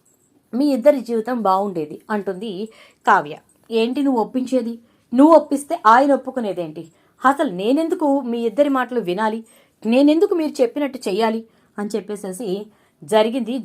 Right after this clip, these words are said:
జరిగింది, కానీ కళ్యాణ్, నిన్ను మాత్రం వదిలిపెట్టను. దాంతో ఎలా తిరుగుతావో, ఎలా ఉంటావో" అంటూ ఉంటే, "ఛీ, నోర్మై, నీకు అసలు సిగ్గు, బుద్ధి, జ్ఞానం ఏమీ లేవనే విషయం క్లియర్గా అర్థమైపోతోంది.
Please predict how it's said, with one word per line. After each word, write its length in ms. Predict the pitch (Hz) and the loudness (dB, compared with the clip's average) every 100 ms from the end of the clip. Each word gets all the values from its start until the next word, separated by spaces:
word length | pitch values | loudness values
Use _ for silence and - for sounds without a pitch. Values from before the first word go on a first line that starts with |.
| 185 | -6
జరిగింది, 400 | 185 196 165 - _ _ _ - | -6 -4 -8 -10 _ _ _ -2
కానీ 240 | 208 208 | 0 0
కళ్యాణ్, 460 | 220 220 214 233 180 - _ _ - | -2 -2 -2 -2 -4 -10 _ _ -10
నిన్ను 280 | 180 220 233 | -6 -4 -2
మాత్రం 360 | 214 208 233 | -2 -4 -4
వదిలిపెట్టను. 640 | 190 196 202 185 - 165 - _ _ _ - | -2 -2 -4 -6 -10 -14 -14 _ _ _ -6
దాంతో 380 | 180 190 190 190 | 0 0 -2 -4
ఎలా 300 | 151 156 196 - | -4 -2 -4 -4
తిరుగుతావో, 560 | 214 269 262 175 165 | -6 -4 0 0 -2
ఎలా 300 | 170 175 196 240 | -6 -4 -4 -4
ఉంటావో" 540 | 185 262 262 208 180 | -6 -2 2 4 2
అంటూ 320 | 185 196 240 | -4 -8 -6
ఉంటే, 260 | 196 180 202 165 170 _ _ | -6 -4 -6 -6 -12 _ _
"ఛీ, 100 | - 339 | -2 0
నోర్మై, 320 | 277 220 240 _ _ _ _ | 0 -4 -10 _ _ _ _
నీకు 280 | 185 233 254 | -4 -4 -4
అసలు 220 | 226 175 | -6 -6
సిగ్గు, 460 | 170 - 180 - 208 | -12 -14 -16 -12 -12
బుద్ధి, 360 | 185 202 - 208 | -4 -4 -4 -10
జ్ఞానం 380 | 175 180 185 190 185 190 | -8 -8 -8 -10 -10 -2
ఏమీ 260 | 240 311 330 | 0 2 2
లేవనే 320 | 277 220 196 | 0 0 -6
విషయం 320 | 180 175 202 | -10 -10 -12
క్లియర్గా 540 | 175 - 220 240 285 247 | -12 -12 -12 -2 -2 0
అర్థమైపోతోంది. 680 | 160 180 165 165 156 160 | -4 -6 -8 -8 -12 -14